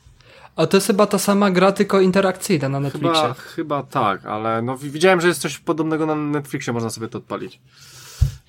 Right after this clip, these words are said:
Speaker 2: Tak, ale to
Speaker 1: No i
Speaker 2: było
Speaker 1: myślę,
Speaker 2: te-,
Speaker 1: że
Speaker 2: te-, Telltale, e, Games, z tego co te-, też mi się
Speaker 1: No
Speaker 2: wyjawiło.
Speaker 1: właśnie,
Speaker 2: Tak, tak.
Speaker 1: i, i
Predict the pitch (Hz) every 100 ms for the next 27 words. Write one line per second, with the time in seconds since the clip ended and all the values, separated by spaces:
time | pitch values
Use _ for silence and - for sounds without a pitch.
0 | - 190 180 196 185 190 202 208 208 214
1 | 196 190 185 185 180 143 120 107 101 104
2 | 120 117 117 101 113 - 104 104 135 127
3 | 113 110 - 101 104 170 185 196 202 143
4 | 120 101 95 107 104 - - 175 175 175